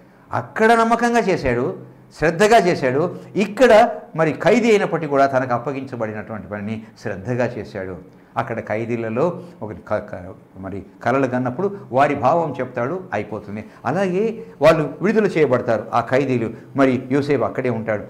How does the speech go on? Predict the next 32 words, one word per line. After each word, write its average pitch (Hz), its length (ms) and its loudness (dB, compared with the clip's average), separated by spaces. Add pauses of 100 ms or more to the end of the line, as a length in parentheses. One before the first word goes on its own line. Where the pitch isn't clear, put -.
(140)
రాజుగారికి 127 680 2
కల 117 200 -4
వస్తుంది. 107 580 -8 (100)
అయ్యో, 147 480 0 (100)
ఈ 165 120 -2
కల 127 200 0
భావం 135 400 0
ఎవరు 127 180 -4
చెప్తారు, 147 380 -6
ఎవరు 131 240 -4
చెప్తారు 135 360 -6
అన్నప్పుడు 113 380 -10 (720)
ఆ 127 120 6
విడుదల 175 420 2
చేయబడిన 185 340 4
ఖైదీలు 170 380 0
చెప్తారు, 127 300 -2
"అయ్యా, 127 500 2
మాకు 160 240 2
ఈ 180 80 0
విధంగా 190 340 0
కలలు 175 340 0
వస్తే 156 460 -2 (140)
ఆ 151 80 8
కలల 147 300 6
భావాన్ని 160 560 4 (120)
ఆ 147 80 8
హెబ్రీ 143 380 2
బాలుడు 208 320 4
చెప్పాడు 170 360 -2
చెరసాల్లో" 131 600 0
అన్నప్పుడు, 113 420 -4